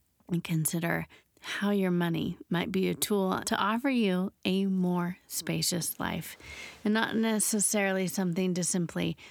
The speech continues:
scratch an itch or to make you feel better or to compensate from the losses of this last year. Bring your losses to Jesus. That's my invitation. Your one small step is to bring those losses to Jesus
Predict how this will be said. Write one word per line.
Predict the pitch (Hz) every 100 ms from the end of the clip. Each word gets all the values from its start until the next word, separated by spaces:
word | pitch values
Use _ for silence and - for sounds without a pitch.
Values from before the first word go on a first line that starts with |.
| -
scratch | - - - 95 -
an | 190
itch | - - - - -
or | 185 185 170 - - - _
to | - 202
make | 196 180
you | 202
feel | 175 202 170
better | 170 170 170 131
or | - 185 175 175 - -
to | -
compensate | 190 185 185 185 175 - 185 - - _ - _
from | - 180 175 175
the | 180
losses | 185 170 165 - 214 190 175
of | 202 180
this | 175 165 -
last | 170 165 -
year. | 190 - 160 _ _ _ _ _
Bring | - 190
your | 202 196
losses | 190 175 147 175 -
to | 170
Jesus. | - - - - - - - _ _ _ -
That's | 196 -
my | 196 190
invitation. | 185 180 - 160 - 165 160 - - - - - - - _ _ -
Your | 170
one | 185 190 190
small | - 190
step | 180 - 175
is | 175 165
to | 180
bring | - 190 202 208
those | 208 196
losses | 185 170 156 185 170
to | 202
Jesus | 180 170 151 156 151 - -